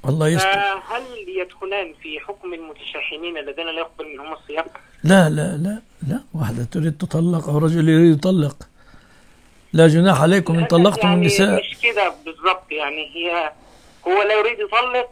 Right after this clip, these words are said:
Speaker 2: بس الأمر محتدم وأمي رفع كلها يعني.
Speaker 1: خلاص ما
Speaker 2: يعني عادي.
Speaker 1: أنتم تدخلتم،
Speaker 2: في الحكم.
Speaker 1: تدخلتم للإصلاح؟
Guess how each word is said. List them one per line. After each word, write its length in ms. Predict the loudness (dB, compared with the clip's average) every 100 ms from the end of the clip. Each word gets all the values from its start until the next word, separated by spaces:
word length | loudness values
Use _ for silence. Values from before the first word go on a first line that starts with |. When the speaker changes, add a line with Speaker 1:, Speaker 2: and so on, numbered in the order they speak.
| -6
Speaker 2:
بس 260 | -6 -4
الأمر 380 | -2 0 0 0
محتدم 480 | -2 -2 -2 0 -2
وأمي 1000 | -2 0 0 0 -2 0 2 2 2 0
رفع 460 | -2 -4 -2 -2 -2
كلها 300 | -4 -10 -12
يعني. 220 | -16 -20 _ _ _ _ _ _ _ -16
Speaker 1:
خلاص 340 | -10 -10 -10 -12
ما 420 | -12 -10 -10 -12 -12 -14 -14 -16 -16 -20 -20 -20 _ _ _ _ _ _ _ _ -20 -20 -20 -16
Speaker 2:
يعني 280 | -14 -10 -6
عادي. 280 | -4 -6 -10 -20 -20 _ -2
Speaker 1:
أنتم 220 | -2 0
تدخلتم، 720 | 0 0 -2 0 2 2 -2 -6
Speaker 2:
في 260 | -12 -16
الحكم. 180 | -16 -2
Speaker 1:
تدخلتم 680 | 4 6 8 6 6 4 2
للإصلاح؟ 720 | 2 0 2 4 4 2